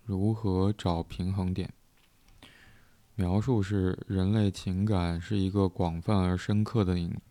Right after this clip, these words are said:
领域，其受到内在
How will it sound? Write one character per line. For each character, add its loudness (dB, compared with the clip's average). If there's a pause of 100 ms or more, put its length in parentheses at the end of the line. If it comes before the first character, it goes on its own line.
领 0
域， -4 (800)
其 0
受 -2
到 2
内 4
在 2